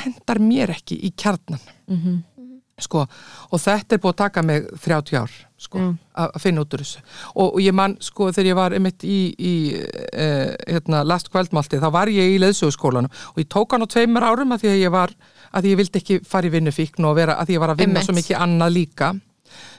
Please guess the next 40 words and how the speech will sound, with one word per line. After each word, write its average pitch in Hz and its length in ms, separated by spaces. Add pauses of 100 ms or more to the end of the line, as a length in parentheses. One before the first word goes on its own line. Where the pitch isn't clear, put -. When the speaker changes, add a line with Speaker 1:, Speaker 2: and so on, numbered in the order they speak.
Speaker 1:
meðan 180 220
ég 165 60
var 185 140
í 156 60
skólanum. 135 540
Speaker 2:
Já. 175 240 (260)
Speaker 1:
Og 180 80
þá 226 160
spurði 277 460
ég, 196 160 (280)
eh, 113 180 (340)
þá, 226 240
þú 214 80
veist, 202 160
bara, 180 140
því 190 100
mér 185 80
langaði 220 400
að - 40
gera, 180 520
að 160 120
því 196 120
að 175 60 (100)
leikhúsið 190 320
var 165 220 (120)
núna, 160 380
þú - 80
veist, 170 160
ég, 156 180 (460)
þetta 180 220
var 170 80
mómentið 175 400
Speaker 2:
Já, 175 160
Speaker 1:
hjá 135 80
Speaker 2:
já. 165 100
Speaker 1:
okkur. 165 180 (440)
Og 180 60
þá 214 80 (100)
fór 254 260
ég 233 280